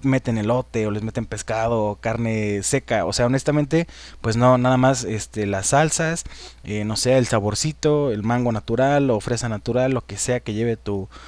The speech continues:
tu bebida, tu cerveza y listo. O sea, mm, creo que ir más allá, pues a lo mejor y sí, pero no experimentar o no jugar tanto con eso.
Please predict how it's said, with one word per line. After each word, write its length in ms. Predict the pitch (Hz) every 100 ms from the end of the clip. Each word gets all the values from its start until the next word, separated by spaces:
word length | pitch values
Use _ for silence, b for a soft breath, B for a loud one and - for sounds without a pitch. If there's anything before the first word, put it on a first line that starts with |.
| B B -
tu 80 |
bebida, 440 | 120 120 151 170 175
tu 140 | -
cerveza 520 | 117 113 131 170 202
y 100 | 117
listo. 380 | 123 147 - 117 - B B B
O 60 | 120
sea, 460 | - 117 113 113 113
mm, 520 | 104 85 85 101 120 - -
creo 280 | - 135 156
que 140 | 156 160
ir 140 | 156
más 220 | 151 143
allá, 320 | 151 151 143
pues 240 | 151 151 151
a 40 |
lo 60 | 139
mejor 320 | 147 - 214
y 60 | 208
sí, 220 | - 165
pero 260 | 147 127 123
no 300 | 127 131 143
experimentar 580 | - 139 120 107 120
o 40 | 123
no 80 | 120
jugar 300 | 113 113 110
tanto 260 | 113 110
con 100 | 107
eso. 200 | 104 101